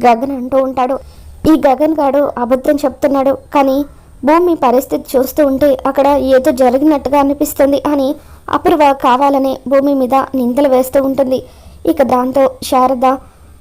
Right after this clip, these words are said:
అమ్మవారి దగ్గరున్న తాళిని తీసుకొచ్చి గగన్ చేతికి ఇస్తూ, "రే గగన్, భూమి మీద పడిన ఈ నింద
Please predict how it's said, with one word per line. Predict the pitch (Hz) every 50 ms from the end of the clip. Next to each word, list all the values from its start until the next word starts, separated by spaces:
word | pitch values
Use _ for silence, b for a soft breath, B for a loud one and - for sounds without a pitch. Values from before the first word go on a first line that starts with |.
| - - - -
అమ్మవారి | 247 254 254 285 311 320 311 302 285
దగ్గరున్న | 240 262 254 247 285 277 269 262 262 262 254 254
తాళిని | 247 - - - 269 254 240 254 277 285 285 277 269
తీసుకొచ్చి | 269 262 269 269 - - 269 254 254 - 285 262 254 254 - - - -
గగన్ | 240 226 254 285 285 285 294
చేతికి | 254 262 262 254 277
ఇస్తూ, | 277 262 - - 294 277 285 277 B B B B B B B B 262
"రే | 269 269 285 277 262
గగన్, | 247 247 277 269 262 262 - _ _ _ _ - _ _ - - - - _ - _ - - - - - - -
భూమి | 254 254 302 302 311 339 330
మీద | 294 294 285 254 277
పడిన | 269 - 262 240 262 269 269 262 254 - - _ - -
ఈ | 277 277
నింద | 269 262 247 240 247